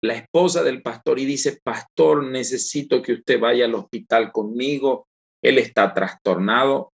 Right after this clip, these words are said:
él está, se ha vuelto loco estos tres días, está perdido, su mente no vuelve, no retorna", y él está así. Eh,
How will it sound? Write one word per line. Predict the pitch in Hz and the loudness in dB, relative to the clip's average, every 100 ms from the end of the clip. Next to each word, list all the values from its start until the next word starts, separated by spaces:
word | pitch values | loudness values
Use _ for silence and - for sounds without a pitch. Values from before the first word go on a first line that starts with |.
| _ | _
él | 113 123 | 2 2
está, | 113 - - 98 92 - _ _ _ _ _ - | 0 -4 -4 -4 -4 -10 _ _ _ _ _ -10
se | - | 0
ha | 117 | 4
vuelto | 120 117 - 101 | 4 4 0 0
loco | 107 131 - 123 | 4 2 0 -8
estos | - 110 _ | -8 -16 _
tres | 104 98 | -6 -4
días, | 110 139 143 135 117 - - | -4 2 4 2 0 -10 -12
está | 107 - 113 - | -14 -4 -2 0
perdido, | 107 92 101 131 135 | -2 0 0 2 4
su | 123 120 | 2 -2
mente | 107 113 117 117 101 | -6 -4 -4 0 0
no | 107 117 | 0 2
vuelve, | 117 139 143 139 143 143 _ _ _ _ | 6 6 6 4 0 -2 _ _ _ _
no | 110 123 | -6 -4
retorna", | 127 123 110 - - 139 147 143 139 135 - | 0 0 0 -2 2 4 4 0 -4 -6 -10
y | - 117 | -2 0
él | 131 | 2
está | 123 - 101 | -2 -6 -6
así. | - 101 95 _ _ _ _ _ _ _ _ _ _ | -6 -10 -12 _ _ _ _ _ _ _ _ _ _
Eh, | 110 104 101 95 - | 0 2 2 -2 -6